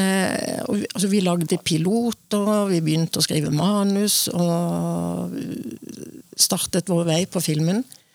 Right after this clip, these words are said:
Eh, og skulle få finansiering og f-, eh, støtte, og vi gikk til T V-kanaler og spurte om de ville være med, og det var ikke en kjeft som trodde på at det gikk an å fortelle de to historiene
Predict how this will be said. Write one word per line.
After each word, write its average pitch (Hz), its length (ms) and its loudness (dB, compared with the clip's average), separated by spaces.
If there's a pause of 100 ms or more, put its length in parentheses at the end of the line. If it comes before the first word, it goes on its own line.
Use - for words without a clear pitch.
(480)
Eh, 175 480 0
og 185 300 -2 (100)
skulle 170 460 2
få 165 720 0
finansiering 165 880 2
og 170 220 -2
f-, - 240 -8
eh, 196 340 -6
støtte, 180 480 0
og 170 480 0
vi 170 160 0 (300)
gikk 175 260 0
til 175 320 -4
T 170 160 2
V-kanaler 175 640 -2
og 170 300 -2
spurte - 320 -4
om - 80 -2
de 170 100 0
ville 170 220 -2
være 165 180 0
med, 185 180 2
og 196 120 -4
det - 80 -4
var 160 100 -4
ikke 180 160 -4
en 170 60 0
kjeft - 420 2
som - 160 0
trodde 160 240 -4
på - 240 -8 (420)
at 151 120 -4
det 170 100 -2
gikk 160 220 0
an 165 140 0
å 151 60 -2
fortelle 156 380 -2
de 160 140 -4
to 165 200 -4
historiene 151 680 -2